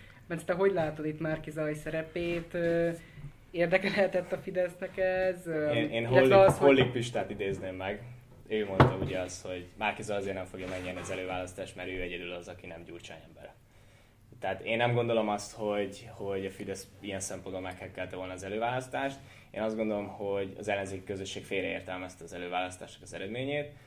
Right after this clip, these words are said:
Speaker 2: Az előválasztásnak az eredménye szerintem azt jelentette,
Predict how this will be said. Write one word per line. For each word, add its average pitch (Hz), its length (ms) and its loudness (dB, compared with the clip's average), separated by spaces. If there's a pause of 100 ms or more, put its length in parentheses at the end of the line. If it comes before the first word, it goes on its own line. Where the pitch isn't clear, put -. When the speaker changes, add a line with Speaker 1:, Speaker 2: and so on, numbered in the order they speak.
(180)
Speaker 2:
Az 101 120 -4
előválasztásnak 98 680 -2
az 98 80 -4
eredménye 101 380 -2
szerintem 120 840 -2 (480)
azt - 300 -4 (220)
jelentette, 131 800 -4